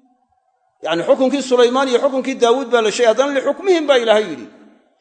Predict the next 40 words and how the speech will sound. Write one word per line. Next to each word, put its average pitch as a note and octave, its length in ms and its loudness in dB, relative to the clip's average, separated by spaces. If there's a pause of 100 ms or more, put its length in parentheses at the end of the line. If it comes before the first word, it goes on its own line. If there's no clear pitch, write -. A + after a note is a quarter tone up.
(420)
"Fa D#3+ 120 -2
in F#3+ 80 0
kaana C4+ 300 2
lahu C4+ 200 4
ikhwatun", A3 480 -2
jumhuuru A#3+ 400 0
ahlicilmi, A#3 640 2
salafan A3+ 400 0
wa G#3+ 80 0
khalafan, A3+ 360 -2
waxay G3+ 240 0
mareen G3 380 0
labaduna A3+ 380 2
inay G3 140 -4
la G3 120 -6
mid G3 180 -12
yihiin F3 240 -8
oo F3 40 -8
markaysaa F3+ 360 -6
ikhwadaas, D#3+ 440 -2 (880)
yacni, C#3 200 -10
ikhwadii E3+ 340 -4
noqonayaan. C#3 500 -6 (640)
Marka - 180 -6
walaaluhu F3 360 4
hadday G3+ 200 2
tacadudaan, G#3 640 2 (200)
laba F#3+ 240 2
ha B3 60 6
noqdaan G3+ 340 0
ama F#3+ 140 -2
ha G#3 80 2
ka A3 120 0
bataane, F3 460 -2 (680)
waxay D#3+ 200 -6
noqonaysaa E3 500 -2
hooyadu E3 340 -4
inay D3+ 200 -6
sudus F#3 360 -12
yeelanayso. B2 440 -12